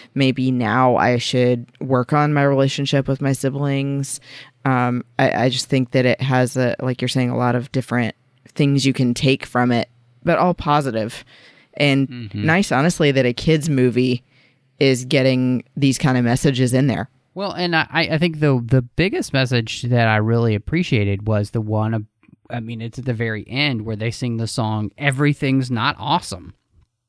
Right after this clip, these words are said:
Speaker 1: Right.
Speaker 2: You know, and that,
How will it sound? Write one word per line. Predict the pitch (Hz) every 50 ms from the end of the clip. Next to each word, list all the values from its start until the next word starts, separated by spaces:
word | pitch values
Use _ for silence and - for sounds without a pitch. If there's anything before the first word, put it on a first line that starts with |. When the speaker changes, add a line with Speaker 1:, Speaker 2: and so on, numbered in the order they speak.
| _ _ _ -
Speaker 1:
Right. | - 131 143 151 165 160 135 - _ -
Speaker 2:
You | - 160 156 147
know, | 151 147 143 147 143 -
and | 160 160 156 147 147 139 127 - - - - - - _ _ -
that, | 139 135 147 143 143 139 -